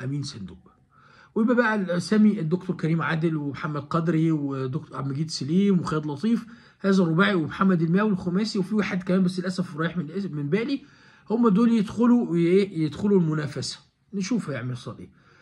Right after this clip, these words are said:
ومن ثم اللي هيختاروا، تختاروا جمعية عمومية، لا شك القايمة أو الناجحون يعني هينجحوا مع بعض، خلاص هيعملوا إيه؟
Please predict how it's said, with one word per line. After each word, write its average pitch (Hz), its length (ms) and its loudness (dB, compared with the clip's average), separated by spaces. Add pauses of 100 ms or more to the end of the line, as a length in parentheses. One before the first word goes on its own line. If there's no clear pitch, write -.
(200)
ومن 180 180 6
ثم 208 260 4
اللي 165 180 2
هيختاروا، 180 460 -2
تختاروا 190 300 -2
جمعية 175 160 2
عمومية، 175 520 -2
لا 175 160 0
شك - 480 -6
القايمة 156 680 0
أو 180 460 -2 (160)
الناجحون 156 500 -2
يعني 160 160 -2
هينجحوا 196 340 -2
مع 240 80 -6
بعض، 208 200 -8
خلاص 175 320 -12
هيعملوا 160 260 -4
إيه؟ 156 120 -8